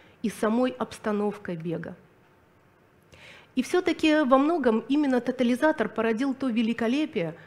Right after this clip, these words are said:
которым были окружены бега и скачки. И именно тотализатор стимулировал их развитие. И если в первые годы своего существования он давал беговому и скаковому обществам достаточно скромные прибыли,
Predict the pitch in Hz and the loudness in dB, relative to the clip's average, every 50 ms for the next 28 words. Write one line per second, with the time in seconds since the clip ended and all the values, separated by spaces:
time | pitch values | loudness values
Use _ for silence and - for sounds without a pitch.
0 | - - - - 214 214 285 269 269 247 214 240 233 233 226 220 220 - 226 220 | -20 -12 -2 -2 -2 0 2 0 2 2 2 2 2 4 2 2 0 -2 -6 -4
1 | - 233 226 247 240 196 220 196 214 214 214 220 214 - - 196 175 - - - | -2 -2 0 0 0 0 -2 0 0 0 0 0 -2 -4 -6 -6 -6 -6 -10 -14
2 | - - - - - _ - _ _ - 240 240 247 254 247 247 233 240 240 233 | -14 -18 -18 -18 -20 _ -20 _ _ -4 0 2 2 4 4 2 2 0 -2 -2
3 | - 220 226 233 202 262 262 254 - 180 165 - - - 190 190 196 196 202 247 | 0 0 0 2 0 0 0 0 -2 -6 -8 -8 -10 -8 -6 -4 -4 -2 -2 -2
4 | 269 254 185 185 175 - - - 226 - - 214 196 202 180 185 185 185 175 - | -2 -2 -2 -2 -6 -6 -8 -10 -12 -8 -6 -4 -4 -4 -4 -6 -8 -8 -10 -10
5 | - - - - - - _ _ _ _ _ _ _ _ _ _ _ _ _ _ | -12 -12 -14 -14 -16 -20 _ _ _ _ _ _ _ _ _ _ _ _ _ _
6 | _ _ _ _ _ _ - - - - - - - - 220 226 294 330 - 320 | _ _ _ _ _ _ -20 -20 -20 -20 -20 -14 -6 -2 2 4 4 4 4 2
7 | 269 - - 320 320 311 254 302 302 240 277 240 196 196 190 - 220 214 220 220 | -2 0 2 2 2 2 2 2 0 0 0 0 0 0 -2 0 2 4 4 4
8 | 240 226 - 240 - - 220 - - 233 220 202 196 170 160 160 151 156 156 - | 2 -2 -2 -6 -6 -6 -10 -8 -4 -4 -2 -2 -2 -2 -4 -4 -6 -8 -6 -2
9 | 233 247 254 208 240 226 247 247 247 233 - - - - - 196 233 208 220 247 | 0 0 2 2 2 4 4 2 2 0 -2 -10 -20 -12 -6 -4 -2 2 2 2
10 | 240 254 262 220 196 190 190 208 214 - - 214 208 - 226 233 240 226 226 220 | 2 4 2 0 0 -2 -2 -4 -8 -4 -6 -6 -2 -2 0 0 2 2 2 0
11 | 220 - 233 226 - - - 180 165 - - 170 156 160 160 - - - - - | 0 0 -4 -4 -4 -4 -8 -8 -10 -10 -8 -8 -8 -8 -8 -12 -18 -20 -20 -12
12 | - 185 202 226 226 226 254 240 233 262 240 - - 269 262 - - - 285 247 | -4 0 0 0 2 4 2 2 2 0 -2 -2 -2 -2 -2 -2 -2 -2 0 2
13 | 185 170 165 175 175 170 165 165 - 285 320 320 240 170 156 156 | 2 2 0 -2 -4 -6 -6 -6 -4 -4 -2 -2 -2 -2 -4 -6